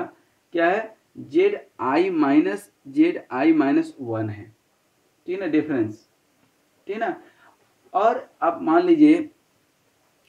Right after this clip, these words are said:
यहाँ पर epsilon जो है आपका, साई आई जो है, या चाई आई भी बोलते हैं, be any point on arc, be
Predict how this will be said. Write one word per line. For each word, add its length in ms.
यहाँ 200
पर 400
epsilon 520
जो 140
है 200
आपका, 460
साई 280
आई 200
जो 140
है, 340
या 120
चाई 440
आई 260
भी 140
बोलते 340
हैं, 280
be 120
any 200
point 380
on 180
arc, 360
be 280